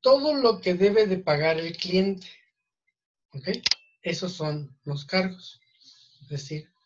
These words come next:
suman. ¿A dónde suman? Suman al saldo.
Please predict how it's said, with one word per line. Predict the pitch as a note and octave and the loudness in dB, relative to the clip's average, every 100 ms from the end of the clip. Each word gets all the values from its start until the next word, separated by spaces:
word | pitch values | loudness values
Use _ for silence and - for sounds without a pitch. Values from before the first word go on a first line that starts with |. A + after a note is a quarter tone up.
| _ _ _ _ _ _ | _ _ _ _ _ _
suman. | - - G3+ A#3+ G3 C#3+ C3 - _ _ _ _ _ _ | -18 -4 2 4 4 0 -6 -18 _ _ _ _ _ _
¿A | - D3+ | -4 -2
dónde | D#3+ F3+ | -2 -4
suman? | F3+ G3+ G3 F#3 - _ _ _ _ _ | -4 -2 -2 -4 -14 _ _ _ _ _
Suman | - - C#3 C#3+ | -18 -8 -6 -4
al | D#3 D#3 | -4 -6
saldo. | - F3+ F3+ C#3+ | -2 -2 -2 -6